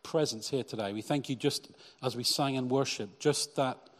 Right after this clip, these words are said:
overwhelming joy in our hearts, Lord, of who you are. Worthy is the Lamb who was slain. We thank you for our nation, Lord, and, uh, for the freedom that we have to worship you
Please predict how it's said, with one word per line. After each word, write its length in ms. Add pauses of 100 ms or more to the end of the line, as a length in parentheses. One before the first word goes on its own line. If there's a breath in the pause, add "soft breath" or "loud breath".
(360 soft breath)
overwhelming 680
joy 380
in 80
our 100
hearts, 480
Lord, 200
of 160
who 100
you 260
are. 380
Worthy 540
is 160
the 100
Lamb 420 (380 loud breath)
who 100
was 120
slain. 400 (1300 soft breath)
We 100
thank 220
you 60
for 180
our 80
nation, 540
Lord, 360
and, 260
uh, 200
for 120
the 80
freedom 420
that 120
we 120
have 400
to 80
worship 500
you 240